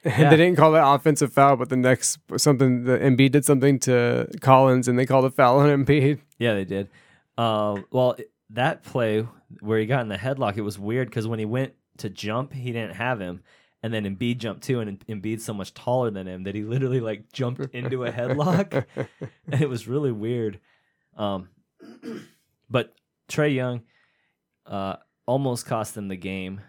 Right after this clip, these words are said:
Speaker 2: Wait, they did lose last, last night, right?
Speaker 1: Mm-hmm. They did, yes.
Speaker 2: Trae Young did cost them the game, I would say, by instead of,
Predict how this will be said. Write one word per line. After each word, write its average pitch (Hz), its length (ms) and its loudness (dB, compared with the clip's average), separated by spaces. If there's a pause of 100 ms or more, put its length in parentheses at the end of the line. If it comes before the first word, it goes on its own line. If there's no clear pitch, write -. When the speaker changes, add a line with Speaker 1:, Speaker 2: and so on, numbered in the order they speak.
(140)
Speaker 2:
Wait, 113 200 -10
they 120 100 -8
did 117 220 -8
lose 92 260 -8
last, 87 580 -14
last 95 240 -12
night, 87 160 -12
right? 101 200 -10 (140)
Speaker 1:
Mm-hmm. 117 260 -6 (200)
They - 120 -12
did, 87 280 -12
yes. - 120 -12
Speaker 2:
Trae 120 340 -4 (140)
Young 101 420 -8
did 151 220 -2
cost 107 320 -4
them 92 160 -14
the 87 80 -12
game, 87 380 -14 (440)
I 101 140 -6
would 90 160 -8
say, 90 320 -10 (680)
by 98 220 -6
instead 98 340 -8
of, 101 180 -6